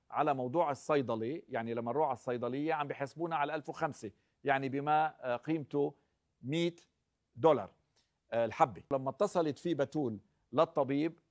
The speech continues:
لا بيعرفها ولا بتعرفه، قالت له: "بدها الدواء لستة".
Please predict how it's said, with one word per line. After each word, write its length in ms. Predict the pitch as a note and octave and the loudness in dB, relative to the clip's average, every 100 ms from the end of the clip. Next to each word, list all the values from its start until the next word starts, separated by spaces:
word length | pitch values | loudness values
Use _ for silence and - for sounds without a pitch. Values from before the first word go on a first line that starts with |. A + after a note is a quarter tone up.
| - | -2
لا 120 | C#3+ | 0
بيعرفها 540 | E3 E3 D3 D#3+ D3+ C3+ | 4 4 4 2 2 2
ولا 280 | C3 D#3+ | 4 4
بتعرفه، 640 | C#3 - B2 A2+ - C#3 D#3+ _ _ C#3 | 4 2 0 0 -2 -6 -8 _ _ 0
قالت 280 | D#3 F3+ | 2 2
له: 80 | D#3+ | 0
"بدها 260 | D3 C#3 C#3 | 0 2 0
الدواء 320 | B2 E3 D3 | 2 4 4
لستة". 580 | C#3 - F#3 - D#3+ | 2 -2 -6 2 2